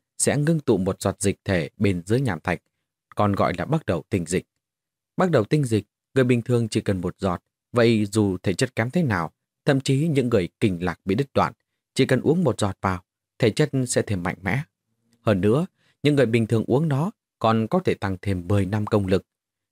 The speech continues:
Chỉ tiếc, vật này uống nhiều cũng không có tác dụng gì. Một người trong suốt cuộc đời cũng chỉ uống được một giọt, mà thông thường trong Bắc Đầu Tông, chỉ có những đệ tử nội tông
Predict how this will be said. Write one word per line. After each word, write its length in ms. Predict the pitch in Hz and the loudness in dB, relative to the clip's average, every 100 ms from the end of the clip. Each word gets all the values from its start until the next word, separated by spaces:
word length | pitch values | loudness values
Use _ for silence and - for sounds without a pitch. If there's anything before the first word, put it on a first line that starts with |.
| _ - | _ -2
Chỉ 140 | 95 | -2
tiếc, 200 | - 117 110 107 - _ - | 0 -2 0 -4 -4 _ -2
vật 100 | 120 | 2
này 140 | 113 | 2
uống 240 | - 151 165 | 2 0 2
nhiều 220 | 113 95 | 0 0
cũng 220 | - 135 | 0 -2
không 220 | 117 98 | 0 -2
có 120 | 101 | -2
tác 160 | 110 170 | -2 -2
dụng 220 | 110 90 | -2 -2
gì. 200 | - 92 - _ _ _ _ _ - | 0 0 -2 _ _ _ _ _ -2
Một 140 | 120 | -2
người 360 | 113 113 110 98 - | 2 2 2 0 -4
trong 200 | 107 101 | -2 -2
suốt 200 | - 180 | 0 -2
cuộc 160 | 98 87 | -2 -2
đời 240 | 87 85 _ - | -2 -2 _ -4
cũng 100 | 151 | -2
chỉ 100 | - | 0
uống 220 | - 135 170 | 2 2 2
được 220 | 101 101 | 0 0
một 160 | 90 - | -4 -2
giọt, 220 | 92 87 _ _ _ _ - | -4 -4 _ _ _ _ -4
mà 120 | 135 | -2
thông 200 | 170 165 | 0 0
thường 280 | 139 123 120 | 2 2 2
trong 180 | 147 156 | 0 0
Bắc 160 | 185 | 0
Đầu 200 | 110 78 | 0 -2
Tông, 240 | - 120 113 _ _ - | 0 0 0 _ _ -2
chỉ 120 | 131 | -2
có 100 | 127 | 2
những 240 | 143 156 127 | 0 0 0
đệ 120 | 101 | 0
tử 220 | - 87 | 0 -2
nội 220 | 90 - - | -2 -4 -2
tông 200 | 143 | 0